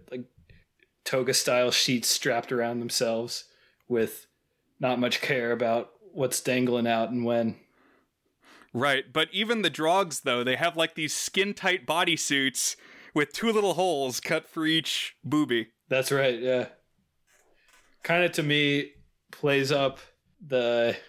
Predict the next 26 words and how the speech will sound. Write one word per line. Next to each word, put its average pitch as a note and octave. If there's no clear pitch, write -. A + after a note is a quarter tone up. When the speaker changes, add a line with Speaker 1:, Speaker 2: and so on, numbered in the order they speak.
Speaker 1:
coming-of-age, B2+
sexual C3+
awakening B2
undertones A#2
of A2+
the A#2+
story. A#2
Speaker 2:
Yes. B2+
Ter D#3+
climbs D#3
to D3
a C3+
rank C#3+
of C#3
authority C3+
in C3+
this B2+
clan C3
because B2+
he C3
is B2+
able C3
to B2
do C3+
things C3+
like B2+